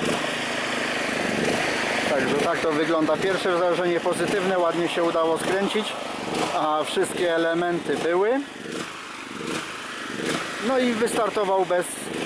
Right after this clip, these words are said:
bez pudła, bałem się go szarpać, e, akumulatorem, więc z szarpaka poszedł, ale pięknie ruszył, bez żadnego ale.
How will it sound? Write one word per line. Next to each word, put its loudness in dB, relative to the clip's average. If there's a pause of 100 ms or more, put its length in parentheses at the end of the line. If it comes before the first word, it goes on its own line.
(600)
bez 0
pudła, 2
bałem 2
się -2
go 0
szarpać, 0
e, 4
akumulatorem, 2 (100)
więc 2
z -6
szarpaka 0
poszedł, 0 (600)
ale 2
pięknie 0
ruszył, 2 (800)
bez 2 (200)
żadnego 2
ale. 4